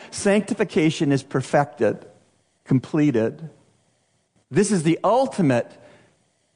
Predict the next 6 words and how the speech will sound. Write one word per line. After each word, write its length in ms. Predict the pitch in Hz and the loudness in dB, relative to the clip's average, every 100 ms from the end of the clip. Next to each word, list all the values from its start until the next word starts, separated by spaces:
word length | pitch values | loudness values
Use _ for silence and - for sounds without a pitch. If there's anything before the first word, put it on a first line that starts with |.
| _ - | _ -10
stage 640 | - - 180 214 214 143 | -8 -4 0 2 2 0
of 120 | 135 - | -4 -4
sanctification. 1040 | 160 143 - 156 156 - 151 143 117 107 | 0 0 -2 -8 -6 -2 0 -2 -4 -2
This 260 | 214 247 | -2 0
is 160 | 247 196 | -2 -2
what 340 | 190 190 165 | 0 0 -2